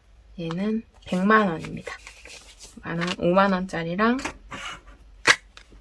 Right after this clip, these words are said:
만 원짜리 해가지고 백만 원 채워왔고요.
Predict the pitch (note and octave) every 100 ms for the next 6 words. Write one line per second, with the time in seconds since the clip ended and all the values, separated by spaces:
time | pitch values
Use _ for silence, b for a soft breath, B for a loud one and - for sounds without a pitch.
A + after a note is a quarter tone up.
0 | - - - _ F3 E3+ F3+ F#3 E3 D#3+
1 | F3 A3 - A#3+ A3 G3+ G3+ D4 F4 -
2 | - F3+ F3+ E3+ E3 E3+ A3+ - - -
3 | B3 G#3 F#3+ - B3 A#3+